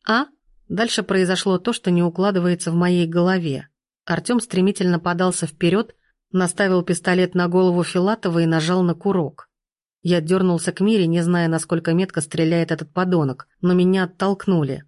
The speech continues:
Каким-то нечеловечески быстрым движением Владимир дернулся и прыгнул в сторону своего хозяина и друга. Одна секунда, и я увидел, как на его груди расползается красное пятно, а Артем бледнеет.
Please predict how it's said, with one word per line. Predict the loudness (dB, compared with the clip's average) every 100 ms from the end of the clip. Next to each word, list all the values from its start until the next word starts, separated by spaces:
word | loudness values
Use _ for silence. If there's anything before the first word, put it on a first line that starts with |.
| _ _ _
Каким-то | -8 -2 0 2
нечеловечески | 0 0 0 0 0 -2 -4 -2
быстрым | -2 -2 -2 -2
движением | 0 0 2 2 2 2
Владимир | 0 0 0 0 0
дернулся | -2 0 0 0 -2 -4 -4 _ _
и | -6
прыгнул | -2 0 2 0
в | -2
сторону | -2 -2 0 0
своего | 0 2 2
хозяина | 0 -2 0 2 2 2
и |
друга. | 0 0 0 0 -6 -10 _ _ _
Одна | -6 0 0
секунда, | 0 -2 0 0 4
и | 2
я | 2 2
увидел, | 0 0 0 0 -2 _ _
как | -6 -2
на | 0 2
его | 2 2
груди | 2 2 2
расползается | -2 -2 -2 0 0 -2 -2
красное | -2 -2 -2 0 -2
пятно, | -2 -4 0 0 -2 -2
а | -2
Артем | 0 -2 0 2
бледнеет. | 0 0 2 2 0 -6 -16